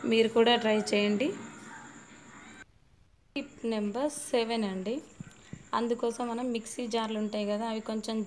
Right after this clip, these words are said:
జిడ్డు పట్టేసి బ్లేడ్లు కూడా షార్ప్, అంటే షార్ప్‌నెస్ తగ్గిపోతుంది కదా, దానికోసం ఇది. అందులో కొంచెం ఒక రెండు స్పూన్ల సోడా వేసుకొని హాట్ వాటర్ పోసేసుకొని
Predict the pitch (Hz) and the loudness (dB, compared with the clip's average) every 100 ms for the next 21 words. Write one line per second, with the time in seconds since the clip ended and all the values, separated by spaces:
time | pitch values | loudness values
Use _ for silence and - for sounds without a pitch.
0 | - 202 226 220 214 - 220 202 220 214 | -4 -6 -6 -4 -4 -4 -6 -4 -6 -6
1 | - - - 208 214 220 226 226 226 220 | -12 -16 -6 -2 0 0 0 2 0 0
2 | 214 208 208 - 208 208 214 208 202 - | 2 2 0 -2 -2 0 0 0 0 0
3 | 214 214 226 220 214 190 196 208 208 208 | 0 0 -2 -2 -2 -4 -6 -6 -4 -4
4 | 226 220 214 208 208 190 - 180 185 277 | -4 -2 0 -2 -2 -6 -6 -6 -6 -6
5 | - - - - 208 226 240 233 220 214 | -10 -20 -20 -6 -4 -2 -2 -2 -4 -4
6 | 214 214 214 208 208 202 - 226 214 208 | -4 -2 0 0 0 -4 -6 -6 -6 -4
7 | 214 208 208 208 - 254 381 - - - | -2 -2 -2 -6 -6 -6 -6 -12 -20 -10
8 | - 220 214 214 214 202 - 202 208 202 | -2 -2 -2 -4 -4 -6 -4 -4 -4 -6
9 | - 208 262 | -6 -4 -4